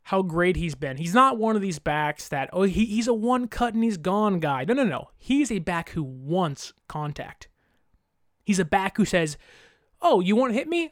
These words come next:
I'm gonna lay you out and run right through you." In fact, he is second in the N F L,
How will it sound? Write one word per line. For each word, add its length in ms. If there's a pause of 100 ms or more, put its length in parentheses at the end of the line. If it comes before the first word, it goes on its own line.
(100)
I'm 120
gonna 220
lay 280
you 300
out 160
and 120
run 120
right 380
through 160
you." 180
In 140
fact, 460 (400)
he 260
is 220
second 800
in 180
the 140
N 80
F 160
L, 340